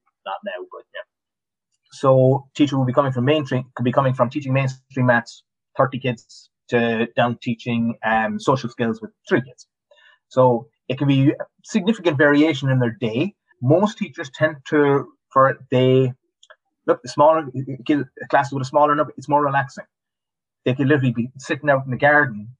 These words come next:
doing a social skills class. Like today, now the weather's gorgeous outside, it's been a lovely day. Um, and I was in earlier and people doing classes outside in the garden. And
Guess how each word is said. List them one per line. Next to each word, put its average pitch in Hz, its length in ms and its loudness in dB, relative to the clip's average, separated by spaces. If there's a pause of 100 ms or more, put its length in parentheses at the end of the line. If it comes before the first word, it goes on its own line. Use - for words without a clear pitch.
(100)
doing 123 160 -2
a 120 40 -6
social 135 300 -4
skills - 280 -6
class. - 200 -4
Like 120 100 2
today, 127 240 0
now 113 120 -2
the 104 140 -14 (140)
weather's 107 280 -4
gorgeous 101 320 -4
outside, 113 220 2
it's 113 100 -2
been 98 100 -10
a 101 40 -6
lovely 104 200 -6
day. 127 160 2 (420)
Um, 127 460 6
and 120 100 0
I 117 40 0
was 117 120 -4
in 123 80 0
earlier 123 240 4
and 127 160 -4
people 131 300 -12 (260)
doing 131 160 -2
classes 131 300 0
outside 147 240 2
in 147 60 -8
the 143 60 -8
garden. 156 280 2 (340)
And 120 340 2